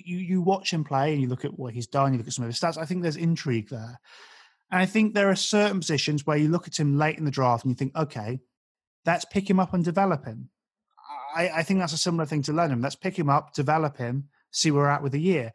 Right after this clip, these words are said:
That's what you want with your late draft picks. I think Freddie Heldreich's the interesting thing. Is he the next Jake Lintott? Will teams go chasing the next Jake Lintott? I'm interested by that, and I think Heldreich might go relatively early. He's had good returns to the Vase, just not particularly proven. So,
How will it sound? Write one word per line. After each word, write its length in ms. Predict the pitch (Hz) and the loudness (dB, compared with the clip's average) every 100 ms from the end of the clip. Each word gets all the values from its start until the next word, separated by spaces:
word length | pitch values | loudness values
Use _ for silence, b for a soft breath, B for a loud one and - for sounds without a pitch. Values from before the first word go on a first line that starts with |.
| b | b
That's 220 | 170 175 196 | -2 -2 -2
what 100 | 185 | -4
you 100 | 175 | 2
want 200 | 180 160 | 0 0
with 80 | |
your 100 | 143 | -2
late 160 | 147 135 | 0 0
draft 360 | 131 165 160 - | 0 0 0 -10
picks. 420 | 110 _ - - _ _ _ _ _ | -18 _ -8 -8 _ _ _ _ _
I 20 | |
think 140 | 151 135 | -12 -6
Freddie 200 | 156 143 | -4 -2
Heldreich's 640 | 185 208 185 139 123 - | 0 0 2 0 0 -2
the 100 | 131 | -2
interesting 460 | 127 - - 123 113 | -2 -4 -10 -10 -6
thing. 420 | 147 120 139 143 _ _ _ _ _ _ _ _ _ _ _ _ _ _ | -4 -4 -8 -18 _ _ _ _ _ _ _ _ _ _ _ _ _ _
Is 160 | 170 147 | 2 4
he 100 | 156 | 4
the 80 | 147 | 4
next 280 | 147 131 | 0 -2
Jake 260 | - 139 120 | 0 0 2
Lintott? 480 | 139 160 - 175 165 | 0 0 0 -2 -2
Will 300 | 131 151 143 | 2 2 2
teams 420 | - 156 147 139 | 0 2 2 2
go 160 | 151 147 | 0 0
chasing 480 | 143 196 202 - | 0 0 0 -2
the 60 | 117 | -4
next 240 | 110 - | -4 -10
Jake 280 | - 113 110 | -8 -8 -6
Lintott? 420 | 110 101 - 110 - _ _ _ _ _ _ _ _ _ _ - | -8 -8 -10 -14 -16 _ _ _ _ _ _ _ _ _ _ 0
I'm 220 | 139 143 | 2 4
interested 460 | 156 151 139 117 | 2 -2 -2 -2
by 100 | 123 | 0
that, 220 | 117 117 127 | 0 -2 -2
and 100 | 131 | -4
I 60 | |
think 240 | 131 151 127 | -2 -6 -2
Heldreich 460 | 139 135 127 123 - | -2 0 0 -2 -2
might 440 | 135 139 135 131 | 0 2 0 -2
go 180 | 127 120 | -2 -2
relatively 520 | 120 123 117 113 120 | -2 -2 -4 -4 0
early. 200 | 127 147 | 0 0
He's 120 | 151 | 0
had 160 | 185 175 | 0 0
good 140 | 180 | -2
returns 380 | 156 151 143 135 | -2 0 0 0
to 60 | 113 | -4
the 120 | 117 | -4
Vase, 160 | 113 | -6
just 220 | - 127 135 | -6 -8 -6
not 160 | 127 | -8
particularly 360 | - 123 - 110 | -10 -16 -12 -12
proven. 380 | 117 110 131 127 | -10 -12 -14 -14
So, 320 | - 113 | -10 -10